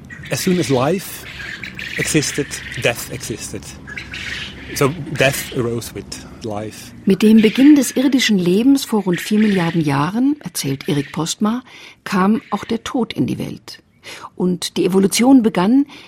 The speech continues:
Speaker 2: die Entstehung und Entwicklung der Myriaden von Arten, die die Erde besiedeln.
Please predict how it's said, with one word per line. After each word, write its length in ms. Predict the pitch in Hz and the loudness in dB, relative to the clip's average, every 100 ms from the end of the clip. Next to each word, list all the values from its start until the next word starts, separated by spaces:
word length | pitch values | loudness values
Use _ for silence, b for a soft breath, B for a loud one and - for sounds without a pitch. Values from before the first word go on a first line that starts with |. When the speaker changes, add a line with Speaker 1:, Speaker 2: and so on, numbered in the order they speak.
| B B | B B
Speaker 2:
die 80 | - | -4
Entstehung 580 | 196 - - 240 285 285 | 0 2 2 4 6 6
und 180 | 208 190 | 2 -2
Entwicklung 560 | 170 - 233 247 240 | -4 -4 -4 0 2
der 120 | 190 185 | 4 4
Myriaden 640 | 185 190 190 214 254 226 | 4 4 4 4 4 2
von 180 | 202 - | 0 -2
Arten, 580 | 196 214 208 175 165 156 B - | 0 -2 0 0 0 -2 B -4
die 80 | 180 | 0
die 200 | 170 185 | 2 2
Erde 220 | 180 170 | 2 0
besiedeln. 580 | 175 196 196 135 107 | -2 -2 -2 -2 -4